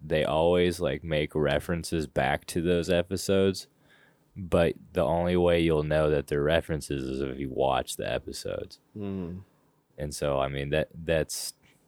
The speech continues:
Speaker 1: that was one of 'em, was when Barney was, like, just for episode after episode, he wasn't, like, that drunken, crazy idiot because
Speaker 2: Yeah.
Speaker 1: he was drinking coffee all the time.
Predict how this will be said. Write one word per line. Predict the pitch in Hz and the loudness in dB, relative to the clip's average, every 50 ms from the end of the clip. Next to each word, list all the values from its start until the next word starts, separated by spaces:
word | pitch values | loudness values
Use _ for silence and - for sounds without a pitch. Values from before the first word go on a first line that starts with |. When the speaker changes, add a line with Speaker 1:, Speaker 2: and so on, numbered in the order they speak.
| _ _ _ _ _ | _ _ _ _ _
Speaker 1:
that | - 87 87 87 | 0 2 4 4
was | 87 85 76 71 | 4 2 0 0
one | 76 76 76 78 | 0 0 2 2
of | 78 76 69 | 0 0 0
'em, | 71 71 69 | -2 -4 -4
was | 67 65 67 71 | -4 -6 -6 -6
when | 73 67 67 69 65 | -6 -6 -6 -8 -6
Barney | - 69 65 65 65 65 62 64 | -4 -2 -2 -2 -2 -4 -6 -6
was, | 62 58 62 - - | -6 -6 -8 -6 -6
like, | 65 57 50 53 57 - _ _ _ _ _ _ _ _ _ _ _ _ _ _ - - - | -6 -4 -4 -6 -6 -10 _ _ _ _ _ _ _ _ _ _ _ _ _ _ -20 -16 -6
just | 85 90 87 - - | -4 -2 -2 -2 0
for | - 92 85 - - | 0 2 2 2 2
episode | 78 80 - - 80 - - 80 73 71 | 0 0 0 -2 -4 -2 -2 -2 0 2
after | 69 69 67 - 65 58 | 0 0 0 -2 -4 -2
episode, | 57 69 - - 71 69 - - 64 62 64 64 67 | -2 -2 -2 -2 -4 -6 -4 -2 -2 -2 -2 -2 -2
he | 69 | -2
wasn't, | 67 69 69 67 71 71 62 60 | -2 0 -2 -2 -2 -4 -6 -6
like, | 69 71 71 - | -6 -8 -6 -4
that | 71 69 64 65 | -4 -4 -4 -4
drunken, | 69 78 73 71 71 73 - 71 69 71 | -4 -2 -2 -2 -2 -4 -6 -8 -10 -6
crazy | - - 73 69 71 76 67 62 53 62 67 | -4 -4 -2 -2 -2 -2 -2 -4 -4 -4 -4
idiot | 67 71 69 69 67 64 60 - 151 139 | -4 -4 -4 -2 -2 -4 -4 -6 -8 -6
because | 123 110 101 98 98 92 - | -4 0 2 2 2 2 0
Speaker 2:
Yeah. | 73 71 | -2 -4
Speaker 1:
he | 67 | -4
was | 67 71 | -6 -6
drinking | - 78 73 69 71 73 67 67 | -6 -6 -6 -6 -6 -8 -10 -6
coffee | - 80 78 80 85 82 - 73 69 | -4 -2 -2 0 -2 -2 -4 -4 -4
all | 65 64 65 | -4 -4 -4
the | 64 64 | -6 -8
time. | - - - 65 65 65 65 69 71 | -8 -8 -8 -6 -4 -4 -4 -6 -8